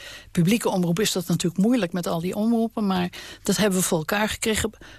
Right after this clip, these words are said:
Paul Witman wilde eigenlijk hetzelfde. En toen zei de vara, "Als jullie het nou samen gaan doen." Dus om en om. Dat hebben we gedaan. Eh,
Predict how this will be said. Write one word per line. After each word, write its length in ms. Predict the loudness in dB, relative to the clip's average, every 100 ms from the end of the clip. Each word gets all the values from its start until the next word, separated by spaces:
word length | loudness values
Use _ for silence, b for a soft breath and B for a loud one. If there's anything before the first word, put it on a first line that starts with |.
| B -20 0
Paul 260 | 2 4
Witman 420 | 2 0 2 2 4
wilde 280 | 4 2
eigenlijk 320 | 0 -4 -6 -6
hetzelfde. 520 | -2 2 2 2 0
En 80 | -2
toen 100 | -2
zei 140 | -2
de 80 | -2
vara, 260 | -2 -2
"Als 120 | -2 -2
jullie 160 | -2
het 80 | -2
nou 180 | -4 -4
samen 340 | -2 -2 -2
gaan 180 | -4 -4
doen." 340 | -4 -2 -2 -2
Dus 220 | -4 -2
om 200 | 0 2
en 100 | 0
om. 260 | -2 -8 -12 _
Dat 360 | -4 -2 -2 -6 B B B B B B
hebben 340 | 0 2 2
we 60 | 0
gedaan. 580 | -2 0 2 4 2 0 -8 B B B B B -12 0
Eh, 680 | 2 4 4 2 0 -2